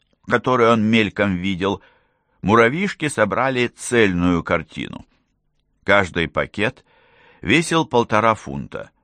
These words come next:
В каждой связке их было девять. К связкам прилагался блок из черного пластика. Детонатор. Следуя указаниям Саши и Олафа, подрывники установили взрывчатку на первом кольце,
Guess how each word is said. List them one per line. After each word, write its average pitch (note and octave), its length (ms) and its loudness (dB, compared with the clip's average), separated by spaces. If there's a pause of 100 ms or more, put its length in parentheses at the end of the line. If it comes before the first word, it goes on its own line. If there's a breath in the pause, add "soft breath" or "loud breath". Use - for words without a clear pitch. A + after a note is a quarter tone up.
(360)
В - 100 -20
каждой G2+ 380 0
связке F#2+ 580 -2
их E2 80 -6
было F#2+ 320 -2
девять. C2 600 -12 (440)
К - 60 -18
связкам D3 520 -2
прилагался A2+ 680 0
блок F2+ 480 -4 (260 soft breath)
из F#2+ 140 -4
черного G#2 540 2
пластика. - 760 -8 (720)
Детонатор. F#2 920 -2 (960 loud breath)
Следуя G2+ 480 0
указаниям F2 800 0
Саши C#2+ 520 -4
и - 280 -14
Олафа, C3 580 -4 (420)
подрывники A#2+ 600 -2
установили A#2+ 680 -4
взрывчатку F2 800 -4
на F2 180 -2
первом E2 420 -2
кольце, E2+ 560 -2